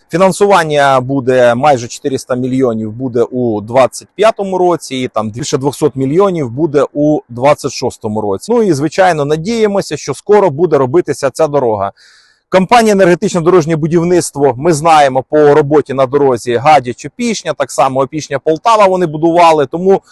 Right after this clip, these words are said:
хочемо дуже швидко побачити асфальт, щоб люди їздили по цій проїзній дорогі. Дорога буде ремонтуватися від шостого кілометра від Заводського, ну і майже ось до тридцятого кілометра до, е, поворота на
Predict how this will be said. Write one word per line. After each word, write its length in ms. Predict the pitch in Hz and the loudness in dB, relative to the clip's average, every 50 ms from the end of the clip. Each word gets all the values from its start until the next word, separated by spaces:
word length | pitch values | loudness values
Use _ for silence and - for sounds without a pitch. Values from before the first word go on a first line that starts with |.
| _ - - - - _ _ _ _ _ _ | _ -20 -20 -20 -20 _ _ _ _ _ _
хочемо 440 | - - 233 254 - - 202 190 185 | -4 2 2 2 2 2 2 2 2
дуже 260 | 160 208 214 156 156 | 2 2 2 2 0
швидко 440 | 147 - 190 233 240 226 - - 175 | -2 -2 0 0 0 0 0 -2 -4
побачити 540 | - 180 165 165 196 180 - 165 151 - 160 | -2 0 2 4 2 2 2 0 -2 2 2
асфальт, 500 | 160 156 - - 220 233 226 214 190 - | 2 2 2 2 4 4 4 4 2 -2
щоб 280 | - - - 151 135 147 | -8 -4 -4 -2 2 2
люди 280 | 180 214 214 156 165 | 2 4 4 4 4
їздили 500 | 151 143 151 190 208 170 147 165 156 147 | 2 2 2 0 0 2 2 2 2 2
по 140 | 139 - 151 | 2 0 -2
цій 200 | - - 202 190 | -2 -2 -4 -2
проїзній 420 | - 156 156 143 120 143 170 160 | -2 -2 -2 -2 -2 -2 -4 -2
дорогі. 380 | 135 147 139 131 110 101 98 95 | 2 2 2 2 2 0 -2 -4
Дорога 360 | 110 165 220 262 254 214 214 | 0 2 4 6 6 6 4
буде 240 | 196 214 220 190 185 | 4 2 4 4 4
ремонтуватися 1000 | 175 185 190 196 185 - 202 190 185 180 175 165 147 156 147 - - 147 135 127 - - - - _ - - | 4 4 4 2 2 2 4 4 6 6 4 4 2 0 -2 0 2 4 4 4 2 -2 -14 -20 _ -14 -6
від 220 | 143 180 220 214 - _ - | -2 0 0 0 0 _ -6
шостого 500 | - - 233 226 185 - - 170 151 - | -2 2 4 4 4 2 2 2 2 2
кілометра 640 | - 175 170 170 170 165 156 147 139 - - 135 135 | 2 2 2 4 4 4 4 2 2 2 2 0 2
від 200 | 147 165 143 120 | 2 2 0 0
Заводського, 800 | 117 143 147 156 190 - - - 285 285 269 254 220 220 190 185 | 2 2 2 4 2 0 -2 -2 0 2 2 4 4 2 2 2
ну 200 | 233 294 262 214 | 0 2 2 2
і 140 | 165 156 151 | 4 2 2
майже 380 | 170 202 208 190 147 131 143 | 2 4 4 4 4 4 4
ось 300 | 143 156 170 165 143 127 | 4 4 4 4 2 2
до 180 | - 139 135 131 | 2 0 0 2
тридцятого 600 | - - 151 - - 180 175 - - 127 131 123 | 0 -4 -4 -2 2 2 2 2 0 -2 -4 -4
кілометра 720 | - 151 143 147 156 170 196 208 202 175 - 151 139 127 _ _ _ _ _ _ _ _ | -2 -2 0 0 0 0 0 0 0 2 2 2 2 2 _ _ _ _ _ _ _ _
до, 140 | - 131 151 | 0 4 6
е, 600 | 156 151 147 143 - - 135 135 135 135 131 127 | 6 8 6 6 6 4 4 6 6 8 6 6
поворота 560 | - - 147 139 151 160 185 185 151 - 139 131 | 4 4 2 4 4 4 4 4 2 2 0 0
на 480 | 131 147 151 151 151 151 151 143 123 | 2 4 4 6 6 6 4 2 0